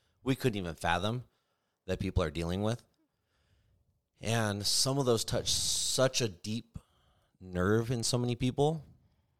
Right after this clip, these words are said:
on both sides that ultimately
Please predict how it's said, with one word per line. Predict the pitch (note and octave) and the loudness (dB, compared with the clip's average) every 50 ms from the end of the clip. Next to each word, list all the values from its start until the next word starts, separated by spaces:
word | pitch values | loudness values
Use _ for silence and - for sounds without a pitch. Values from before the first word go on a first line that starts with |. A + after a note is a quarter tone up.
| _ _ _ _ _ _ _ - | _ _ _ _ _ _ _ -8
on | F2 F#2 F#2+ E2+ | -4 -4 -2 0
both | F#2+ G2+ F#2+ | 0 0 0
sides | - - F2 F#2 G#2 B2 C#3+ C3+ - - - - - - E2+ | 0 0 0 0 0 0 0 -2 -4 -6 -8 -10 -12 -10 -6
that | F#2 F2 F2+ F2+ F2+ F2 D#2+ - - - - - _ _ _ _ _ _ _ _ _ _ _ _ _ _ - | -4 -2 -2 0 -2 -2 -2 -6 -8 -14 -18 -20 _ _ _ _ _ _ _ _ _ _ _ _ _ _ -2
ultimately | A2+ C3 D3+ C#3+ - A2 G2 F2+ F2+ D2+ C2 F#2 F#2 F2+ F2 F2 E2+ E2+ | 0 0 0 0 -2 -4 -4 -4 -4 -6 -6 -6 -6 -6 -6 -6 -8 -10